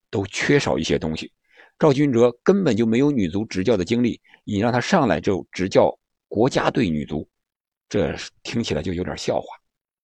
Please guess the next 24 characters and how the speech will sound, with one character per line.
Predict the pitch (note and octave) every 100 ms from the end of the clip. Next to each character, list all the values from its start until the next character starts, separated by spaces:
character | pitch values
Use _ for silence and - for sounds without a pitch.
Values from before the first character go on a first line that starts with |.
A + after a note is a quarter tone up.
| _
而 | - F#2+
陈 | - A#2+
婉 | G2+
婷 | - F2 F#2
是 | - E2
学 | - D#2+
院 | G#2+ F2
派， | - - _ _ - - _
没 | - G2
有 | F2
这 | D2+ D2+
个 | C#2+ C#2 A#1+ A#1 A1+ - _ _ _ _ _ -
女 | F2+ D2
足 | - D#2 F2+ - _
职 | - D#2+
业 | G2+ F#2+
运 | G2+
动 | F2 D2
员 | C2+
的 | A#2
经 | - C#2+
历， | C2+ _ _ -
可 | C2+
能 | E2